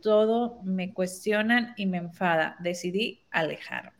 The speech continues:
Ahí es cuando empiezas a separar tus creencias, ¿no? Y dices, "Ok, esta creencia es de mi mamá, esta creencia es de mi papá, esta creencia es de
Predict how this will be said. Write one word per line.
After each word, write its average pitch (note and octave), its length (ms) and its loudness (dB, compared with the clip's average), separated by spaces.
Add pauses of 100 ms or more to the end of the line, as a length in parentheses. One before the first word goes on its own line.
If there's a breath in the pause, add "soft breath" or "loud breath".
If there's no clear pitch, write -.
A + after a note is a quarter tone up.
(1600 loud breath)
Ahí D4 460 8
es A#3+ 220 8
cuando A#3 280 6
empiezas B3+ 560 6
a A#3+ 80 6
separar G3 680 4
tus C4 200 4
creencias, F#3 920 2
¿no? G3+ 320 -2
Y G#3 120 0
dices, G3 320 -2
"Ok, F#3 200 -2
esta G#3 560 4
creencia G3 560 4
es F#3+ 160 0
de F#3+ 100 0
mi F#3 140 0
mamá, F#3 400 0
esta F#3+ 240 -4
creencia F3+ 420 -2
es F3 80 -4
de F3 80 -2
mi E3+ 140 -6
papá, F3+ 400 6
esta F#3 240 0
creencia F3 400 0
es F3 100 -4
de F3 280 4